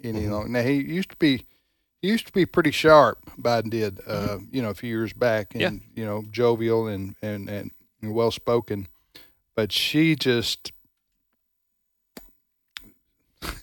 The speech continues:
Speaker 1: she, she just is not a good public speaker. I mean, I'm
Speaker 2: No.
Speaker 1: sorry.
Speaker 2: Yeah.
Speaker 1: Huh?
Speaker 2: She was, uh, she did, well, she didn't fly up there especially for this yesterday.
Speaker 1: Right.
Speaker 2: She was in town in Chicago to speak to a group of educators.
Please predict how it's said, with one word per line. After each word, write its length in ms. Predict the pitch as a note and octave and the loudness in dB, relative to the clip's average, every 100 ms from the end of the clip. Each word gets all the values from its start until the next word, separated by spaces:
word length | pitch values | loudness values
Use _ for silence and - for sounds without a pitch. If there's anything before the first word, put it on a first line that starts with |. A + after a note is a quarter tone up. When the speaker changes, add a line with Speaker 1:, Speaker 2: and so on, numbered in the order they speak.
| _ | _
Speaker 1:
she, 260 | - - - _ _ _ - - - _ | -6 -6 -10 _ _ _ -20 -20 -20 _
she 220 | - - D3+ | -12 -4 -2
just 320 | E3 E3+ - | 2 0 0
is 140 | - | -2
not 200 | A#2 B2+ | 0 -2
a 40 | B2+ | 0
good 200 | B2+ A#2 | -2 0
public 320 | C#3 A#2 - | 0 0 -4
speaker. 440 | - C3 G#3 - - - - | -6 -6 -6 -10 -10 -12 -10
I 80 | G#2 | -8
mean, 160 | G#2 | -2
I'm 140 | A2 F#2+ | 0 0
Speaker 2:
No. 60 | |
Speaker 1:
sorry. 480 | F#2+ C3 D#3+ F#2 D#2+ - _ | 0 0 2 0 -4 -12 _
Speaker 2:
Yeah. 100 | F#2 | -10
Speaker 1:
Huh? 240 | F#2 D3 D#3+ - - | -2 0 0 -6 -6
Speaker 2:
She 200 | - A3+ | 2 2
was, 480 | G#3 D#3+ A#2 - - | 6 6 6 0 -6
uh, 600 | - B2 A2+ A2 G#2 G#2+ - | 2 6 8 6 4 0 -6
she 260 | - - D3+ | -4 -2 0
did, 340 | B2+ F3+ - - | 6 6 6 -6
well, 80 | |
she 160 | C3+ E3+ | -4 0
didn't 200 | F3 C#3+ | 0 0
fly 240 | G#2+ C#3+ | 4 6
up 160 | B2 A2+ | 8 6
there 160 | C3+ A#2 | 2 2
especially 460 | G#2 - A2+ - | 2 -2 -2 -2
for 120 | F#2+ A2 | -6 -4
this 240 | G2+ F2+ | -4 -2
yesterday. 420 | A#2 F#2 - G2 | -2 -4 -6 -6
Speaker 1:
Right. 300 | F#2 G#2 G2+ - _ | -4 -2 -4 -10 _
Speaker 2:
She 180 | - C#3 | 0 4
was 160 | C3+ | 6
in 200 | A#2+ D3+ | 4 0
town 420 | D3 C#3+ A#2+ A#2+ B2+ | 2 2 4 2 0
in 140 | A#2+ | -2
Chicago 540 | - C3+ - A#2+ A2+ | -6 -4 2 4 4
to 120 | A#2 G#2 | -2 -4
speak 280 | - A#2+ | -2 -2
to 120 | - A2+ | -2 -2
a 40 | |
group 220 | G2 G#2+ | -2 -4
of 120 | F#2+ G#2+ | 0 2
educators. 760 | A#2+ G2 G#2 F2 - - - | 2 0 -6 -6 -8 -12 -12